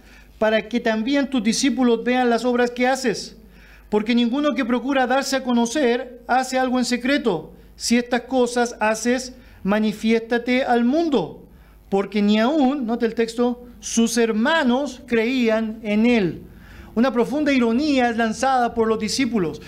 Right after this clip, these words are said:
y en este caso particular, por los hermanos de Jesús, según el pasaje. Los hermanos de Jesús se acercan a Jesús y le dicen, "Mira, ándate a otro lado, la verdad.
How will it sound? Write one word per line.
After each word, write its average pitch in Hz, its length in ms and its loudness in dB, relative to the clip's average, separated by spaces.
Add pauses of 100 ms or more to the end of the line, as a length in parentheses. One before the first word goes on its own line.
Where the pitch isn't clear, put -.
(160)
y 180 100 0
en 202 60 2
este 240 160 0
caso 240 240 -2
particular, 240 720 0
por 226 160 2
los 226 120 2
hermanos 247 360 0
de 226 100 0
Jesús, 220 280 -2
según 214 200 2
el 214 80 0
pasaje. 208 440 -2 (520)
Los 202 140 2
hermanos 262 280 0
de 254 100 0
Jesús 254 320 -2
se 233 100 0
acercan 247 520 -2
a 240 60 0
Jesús 233 460 -2
y 262 60 2
le 240 100 2
dicen, 262 340 0
"Mira, 254 340 2
ándate 277 320 -2
a 233 60 2
otro 277 260 -2
lado, 214 460 0
la 196 120 -2
verdad. 190 360 2